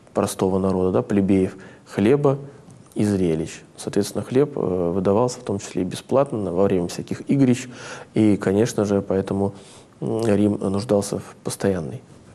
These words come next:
подпитке вот, э, пшеницы для того, чтобы изготовлялся хлеб. Э, итак, далее, значит, Павел обращается, говоря, что давайте останемся здесь, э, возле острова Крит. Но,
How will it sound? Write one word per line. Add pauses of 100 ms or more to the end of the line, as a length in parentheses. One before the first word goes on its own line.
подпитке (1160)
вот,
э,
пшеницы
для
того,
чтобы (380)
изготовлялся
хлеб. (1400)
Э,
итак,
далее,
значит,
Павел
обращается, (380)
говоря,
что
давайте
останемся
здесь, (320)
э,
возле
острова
Крит. (100)
Но,